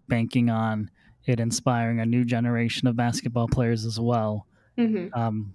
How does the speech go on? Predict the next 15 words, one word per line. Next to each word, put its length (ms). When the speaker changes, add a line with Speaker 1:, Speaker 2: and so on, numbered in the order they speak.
Speaker 1:
with 140
LeBron 480
being 240
the 80
lead. 360
But 100
I 160
always 240
just 160
kind 180
of 80
found 240
it 160
funny 300
that 280